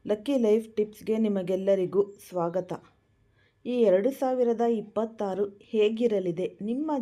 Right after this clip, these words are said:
ಜೀವನದ ವಿವಿಧ ಕ್ಷೇತ್ರಗಳಲ್ಲಿ, ಈ ವೃತ್ತಿ, ಧನ, ಕುಟುಂಬ, ಪ್ರೀತಿ, ಶಿಕ್ಷಣ ಮತ್ತು ಆರೋಗ್ಯದ ದೃಷ್ಟಿಯಿಂದ ನಾವು ನೋಡೋಣ. ಈ ವೃತ್ತಿ ಮತ್ತು ವ್ಯವಹಾರ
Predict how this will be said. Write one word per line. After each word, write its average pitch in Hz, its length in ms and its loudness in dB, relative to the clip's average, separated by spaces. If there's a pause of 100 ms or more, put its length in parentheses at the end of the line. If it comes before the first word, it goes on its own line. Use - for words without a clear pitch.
ಜೀವನದ 202 520 -2 (220)
ವಿವಿಧ 233 440 -4
ಕ್ಷೇತ್ರಗಳಲ್ಲಿ, 196 1000 -4 (720)
ಈ 220 240 2
ವೃತ್ತಿ, 202 680 0
ಧನ, 196 320 -6 (500)
ಕುಟುಂಬ, 214 540 0
ಪ್ರೀತಿ, 214 680 -6 (120)
ಶಿಕ್ಷಣ 220 440 -2 (240)
ಮತ್ತು 190 580 -8
ಆರೋಗ್ಯದ 220 580 -2 (180)
ದೃಷ್ಟಿಯಿಂದ 190 600 -6 (220)
ನಾವು 185 320 -8 (100)
ನೋಡೋಣ. 202 400 -2 (680)
ಈ 247 60 -2
ವೃತ್ತಿ 226 440 -2
ಮತ್ತು 254 320 -2
ವ್ಯವಹಾರ 208 580 0